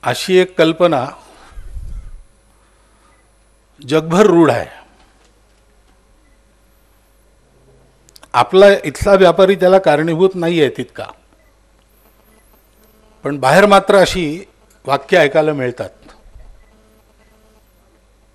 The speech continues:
एका प्रॉडक्टविषयी त्याचं launching झालं आणि त्याच्यानंतर त्या कंपनीचे मालक बाहेर आले,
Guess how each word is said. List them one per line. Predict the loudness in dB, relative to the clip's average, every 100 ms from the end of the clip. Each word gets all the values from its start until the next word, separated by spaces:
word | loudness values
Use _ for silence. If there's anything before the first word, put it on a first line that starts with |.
| _ _ _ _ _ _ _ _ _ _
एका | -10 2 2
प्रॉडक्टविषयी | 4 2 2 -2 -6 0 0 0 -2 -6 -12 _ _ _ _ _ _ _ _ _ _ _ _ _ _ _ _ _ _ _ _ _ _ _ _ _ _ _ _ _ _ _ _ _
त्याचं | -6 -2 0 0 -2
launching | -2 -2 -2 -4 0
झालं | -2 -2 -14 -20 _ _ _ _ _ _ _ _ _ _ _ _ _ _ _ _ _ -10
आणि | -6 -4
त्याच्यानंतर | -4 -2 -2 0 0 2 4 2
त्या | 4 0
कंपनीचे | 0 -4 -4 -6 -4
मालक | -4 0 -2
बाहेर | 0 -2 2 0
आले, | 0 -4